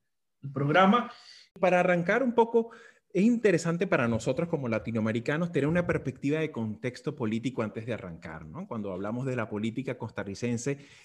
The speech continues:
Speaker 2: ¿qué elementos necesitaríamos destacar,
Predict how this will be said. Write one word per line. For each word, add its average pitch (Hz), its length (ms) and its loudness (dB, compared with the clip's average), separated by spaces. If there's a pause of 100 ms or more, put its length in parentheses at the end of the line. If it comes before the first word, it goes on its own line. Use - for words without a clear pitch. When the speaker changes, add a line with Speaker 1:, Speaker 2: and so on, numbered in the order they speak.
Speaker 2:
¿qué 240 180 4
elementos 165 600 2
necesitaríamos 123 800 -4
destacar, 117 640 -2